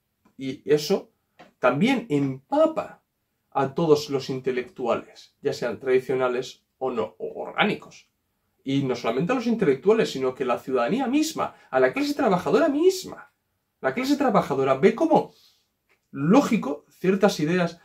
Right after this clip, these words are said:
de la, de, de la burguesía, como la, el individualismo, como el salvarse cada uno su culo, como el de pisar al de al lado para ascender, el egoísmo.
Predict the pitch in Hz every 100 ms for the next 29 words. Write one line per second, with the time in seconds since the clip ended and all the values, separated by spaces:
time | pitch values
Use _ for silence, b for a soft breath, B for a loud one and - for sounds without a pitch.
0 | b _ 131 123 120 120 117 123 123 120
1 | 110 127 147 131 - - 294 311 135 127
2 | 123 123 117 107 95 - 120 131 127 120
3 | 113 - 240 277 165 - _ _ _ _
4 | - 139 135 123 120 - b b - 127
5 | 160 180 175 127 147 160 - - 262 202
6 | - - _ 135 135 127 127 131 175 165
7 | 131 123 139 160 127 123 - 170 220 254
8 | 269 - _ _ _ _ 139 135 127 127
9 | 233 - - 143 -